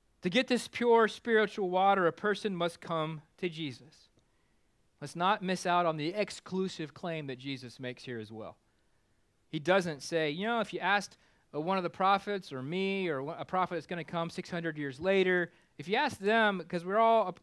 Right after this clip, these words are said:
you know, we're just all going up the same mountain, just different sides of the mountain. You ask one of them for,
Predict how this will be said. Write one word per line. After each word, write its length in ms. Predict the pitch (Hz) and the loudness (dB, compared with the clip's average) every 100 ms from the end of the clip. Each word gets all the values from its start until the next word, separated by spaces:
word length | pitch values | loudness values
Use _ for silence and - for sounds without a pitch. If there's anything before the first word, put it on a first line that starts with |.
| 180 | -6
you 60 | |
know, 180 | 185 170 | -2 -2
we're 80 | 170 | -2
just 240 | 180 180 - | -4 -10 -4
all 160 | 175 185 | -2 0
going 280 | 180 175 | -2 -2
up 120 | 170 170 | -2 -4
the 80 | |
same 300 | 135 170 170 | -8 -6 -6
mountain, 440 | 147 160 170 147 139 _ _ | -4 -4 -4 -10 -12 _ _
just 240 | 202 185 | -12 -6
different 300 | 180 165 156 | -4 -4 -6
sides 360 | - 160 160 147 | -2 2 2 2
of 60 | 135 | -8
the 60 | |
mountain. 320 | 131 123 127 | -8 -8 -8
You 80 | 170 | -10
ask 280 | 240 262 - | -4 -4 -2
one 120 | 208 | -4
of 100 | 180 | -4
them 220 | 160 185 | -4 -6
for, 220 | 170 143 | -4 -6